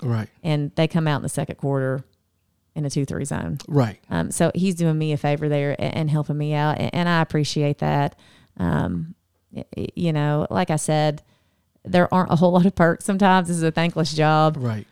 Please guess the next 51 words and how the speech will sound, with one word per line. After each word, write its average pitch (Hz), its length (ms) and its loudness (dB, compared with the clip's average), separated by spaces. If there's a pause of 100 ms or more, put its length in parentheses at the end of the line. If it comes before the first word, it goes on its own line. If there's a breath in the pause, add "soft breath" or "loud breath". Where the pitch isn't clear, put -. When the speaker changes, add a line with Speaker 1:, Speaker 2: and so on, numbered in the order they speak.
(140)
Speaker 2:
Um, 156 560 0 (500)
so 170 200 0
when 165 140 0
other 165 180 2
coaches, 160 580 0
when, 160 160 -4
when 165 180 -2
you 156 100 -2
see 180 240 -2
that 151 300 2
helping 151 300 0
each 151 160 -6
other 151 200 0
out, 147 400 -2 (520)
um, 82 540 -4 (120)
y-, 175 220 -6
you 165 140 -2
know, 147 200 0
it's 147 180 -2
just, - 520 -4 (200)
um, 82 360 -4
uh, 87 240 -6 (720)
uh, - 80 -4
something 165 320 -2
I 151 80 -2
think 147 200 -4
that - 100 -6
doesn't - 180 -4
get 147 200 -4
spoken 156 340 -4
on 147 160 -2
enough, 147 320 -4
the, - 180 -6
the 151 120 -6
camaraderie, 143 840 -2
uh, - 140 -4
among 143 320 -2
head 147 180 -4
coaches. 156 520 -4 (600 soft breath)
Um, 156 460 0 (320)
yeah, 269 180 4
and, 214 260 4
and 196 140 6
then 190 80 6
there's 165 180 4
other 151 160 2
coaches 147 320 0
in 147 80 0
the 147 100 0
region 147 440 0
that, 143 280 0